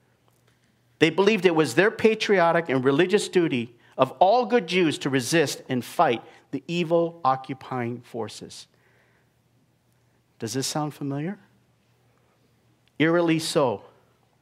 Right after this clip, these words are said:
Zealotry has never gone away, railing against politics, making politics a religious cause, thinking if we just install the right leaders, utopia will come. Jesus and the apostles lived in the same political chaos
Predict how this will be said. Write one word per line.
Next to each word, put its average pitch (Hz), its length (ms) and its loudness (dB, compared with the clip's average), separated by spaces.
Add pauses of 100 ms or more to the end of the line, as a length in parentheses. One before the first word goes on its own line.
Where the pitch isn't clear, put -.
(960)
Zealotry 190 560 2
has 156 180 2
never 160 260 4
gone 151 280 2
away, 135 480 0 (100)
railing 180 440 4
against 160 400 0
politics, 151 600 0 (240)
making 185 360 2
politics 185 600 2
a 160 80 4
religious 156 480 0
cause, 143 520 0 (320)
thinking 196 380 2
if - 20 -6
we 151 140 2
just 214 300 0
install 185 420 2
the 156 100 2
right 143 340 2
leaders, 226 600 0 (220)
utopia 143 600 0
will 117 180 -4
come. 113 340 -8 (2500)
Jesus 185 340 2
and 185 120 6
the 185 40 4
apostles 185 640 0
lived 156 260 2
in 156 100 4
the 143 80 4
same 226 400 2
political 202 480 4
chaos 156 760 0